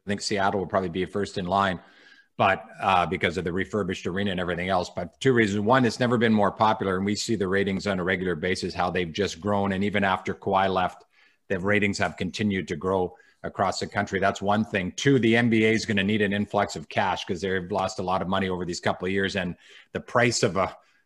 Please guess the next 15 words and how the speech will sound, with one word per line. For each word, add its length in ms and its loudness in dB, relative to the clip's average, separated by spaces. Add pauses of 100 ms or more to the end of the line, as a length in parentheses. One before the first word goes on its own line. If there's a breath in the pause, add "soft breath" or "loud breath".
a 80 -4
franchise. 720 2
So 280 0
they're 240 2
at 100 0
thirty. 400 4
Every 220 4
other 240 4
league 240 4
seems 240 0
to 80 -10
be 100 2
at 120 -2
thirty-two 460 0
teams. 500 -2